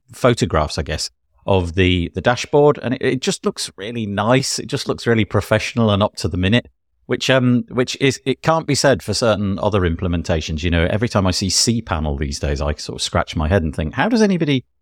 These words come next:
how does anybody navigate that <laughs> these days?" But, but there you go. I'm sure if you've got muscle memory there, it's, uh, it's very easy to do. But IndieStack's endeavor then is that you, you basically, it looks like on your pricing at least, you, you have an option to, to set up one site.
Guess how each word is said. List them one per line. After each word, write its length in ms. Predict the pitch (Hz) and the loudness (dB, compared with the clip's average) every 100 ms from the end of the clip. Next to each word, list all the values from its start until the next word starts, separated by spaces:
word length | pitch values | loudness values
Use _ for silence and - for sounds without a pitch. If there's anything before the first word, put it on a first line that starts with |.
| _ | _
how 80 | - | -8
does 100 | 226 | -4
anybody 320 | 202 160 143 | -2 0 2
navigate 500 | 131 135 123 85 82 | 4 4 2 2 2
that 140 | 90 - | 0 0
<laughs> 140 | 87 | 2
these 200 | 127 - | 2 2
days?" 340 | - 107 90 | 2 2 2
But, 180 | - 110 _ _ | 0 -2 _ _
but 120 | 131 | 0
there 100 | 131 | 2
you 120 | 139 | 2
go. 200 | 131 139 | 4 4
I'm 100 | 85 | 4
sure 320 | 87 117 104 - | 2 2 2 0
if 240 | - 98 | -6 -6
you've 200 | 92 87 | -4 -4
got 160 | - 101 | 0 0
muscle 360 | 98 101 - 82 | 2 0 0 0
memory 320 | 82 80 80 | 2 0 0
there, 280 | 80 80 85 | 0 2 0
it's, 240 | - - | -2 0
uh, 120 | 87 80 _ _ _ | 0 0 _ _ _
it's 200 | 110 107 | -4 -2
very 400 | 98 87 110 95 | -2 2 4 4
easy 400 | 92 95 95 92 | 2 2 2 0
to 160 | 85 107 | -2 0
do. 240 | 147 120 | 4 4
But 180 | 95 117 _ _ - | 4 2 _ _ -2
IndieStack's 520 | 185 175 - 160 - | -2 0 0 0 2
endeavor 380 | 139 131 135 120 | 2 4 4 4
then 220 | 95 90 | 2 2
is 180 | 92 - | 0 0
that 160 | 113 | -4
you, 480 | 113 113 113 110 104 - | 0 2 2 2 0 -2
you 160 | 110 | 0
basically, 460 | 117 170 - 131 131 | 0 0 0 2 4
it 80 | 143 | 4
looks 220 | 190 - | 0 2
like 120 | 175 | 2
on 120 | 139 | 2
your 120 | 135 127 | 2 2
pricing 600 | - 143 - 101 82 82 | 2 0 0 0 0 -2
at 180 | 92 90 | -4 -2
least, 340 | 78 78 - | -4 -4 -4
you, 380 | 104 107 104 98 _ _ - | 0 2 2 -2 _ _ -2
you 100 | 110 | 2
have 160 | 123 | 2
an 60 | 120 | 0
option 480 | 123 - 113 104 98 | -2 -2 0 0 -2
to, 400 | - 110 98 95 | -2 0 0 -2
to 160 | - 120 | -4 -2
set 180 | - | 0
up 120 | 107 107 | 0 -2
one 300 | 107 120 123 | 2 4 4
site. 560 | 123 135 147 175 - | 2 2 2 0 -6